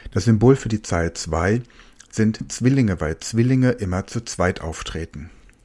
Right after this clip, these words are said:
Das Symbol für die Zahl drei ist die Kuchengabel, weil eine Kuchengabel drei Zinken hat. Das Symbol für die Zahl vier ist ein Auto, weil es vier Räder hat oder man es in vier Jahren abbezahlt hat.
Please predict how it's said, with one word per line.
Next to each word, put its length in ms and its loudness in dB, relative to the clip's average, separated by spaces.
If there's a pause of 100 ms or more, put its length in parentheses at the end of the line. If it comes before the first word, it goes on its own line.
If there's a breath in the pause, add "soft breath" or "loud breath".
(200)
Das 140 -4
Symbol 400 6 (320 loud breath)
für 140 0
die 120 0
Zahl 280 0
drei 360 0
ist 300 -2
die 80 -2
Kuchengabel, 760 0
weil 120 2
eine 200 -2
Kuchengabel 680 0
drei 440 -4
Zinken 540 -2
hat. 240 -10 (600 loud breath)
Das 120 0
Symbol 400 6 (180 loud breath)
für 140 -6
die 120 2
Zahl 260 -2
vier 540 2 (160)
ist 200 -8
ein 240 -4
Auto, 320 -2
weil 140 -4
es 160 -10
vier 260 -4
Räder 300 2
hat 200 -2 (440 soft breath)
oder 180 4
man 140 2
es 120 -4
in 80 -4
vier 280 -2
Jahren 340 -4
abbezahlt 580 -4
hat. 200 -12